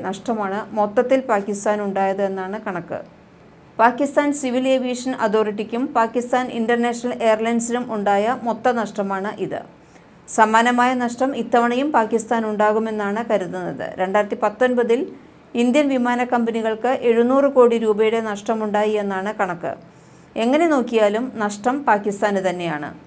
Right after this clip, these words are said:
സോഷ്യൽ മീഡിയയിലും ഇത് സംബന്ധിച്ച ചർച്ചകൾക്ക് ചൂട് പിടിക്കുന്നു. കോടിക്കണക്കിന് രൂപയാണ് പാകിസ്ഥാന് നഷ്ടമാകുന്നതെന്നും ചരിത്രത്തിലെ ഏറ്റവും വലിയ മണ്ടത്തരങ്ങളിലൊന്നാണ്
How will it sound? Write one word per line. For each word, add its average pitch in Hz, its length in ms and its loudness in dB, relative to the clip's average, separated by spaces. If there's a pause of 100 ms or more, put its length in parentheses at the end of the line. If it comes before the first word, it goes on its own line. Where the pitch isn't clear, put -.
(560)
സോഷ്യൽ 262 380 6
മീഡിയയിലും 269 600 2
ഇത് 240 140 -2
സംബന്ധിച്ച 240 520 0
ചർച്ചകൾക്ക് 226 840 0
ചൂട് 220 240 2
പിടിക്കുന്നു. 175 600 -4
കോടിക്കണക്കിന് 233 680 0
രൂപയാണ് 226 560 0
പാകിസ്ഥാന് 226 640 -2
നഷ്ടമാകുന്നതെന്നും 220 1080 -2 (460)
ചരിത്രത്തിലെ 240 600 4
ഏറ്റവും 233 560 4
വലിയ 233 380 2
മണ്ടത്തരങ്ങളിലൊന്നാണ് 226 1160 0